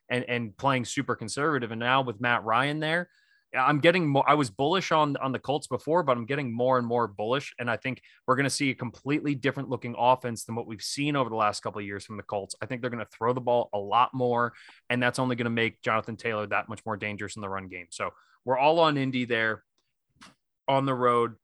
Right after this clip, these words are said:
Not taking a whole lot of those road dogs here, or road,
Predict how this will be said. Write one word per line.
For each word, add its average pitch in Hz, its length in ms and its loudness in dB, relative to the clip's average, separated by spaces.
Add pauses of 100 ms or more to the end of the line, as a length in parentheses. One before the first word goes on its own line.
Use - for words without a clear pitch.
Not 160 260 4
taking 285 220 0
a 220 60 4
whole 208 220 0
lot 202 200 6
of 170 120 -4
those 156 260 0
road 139 560 2
dogs 135 480 4
here, 98 400 -2
or 120 80 2
road, 139 320 4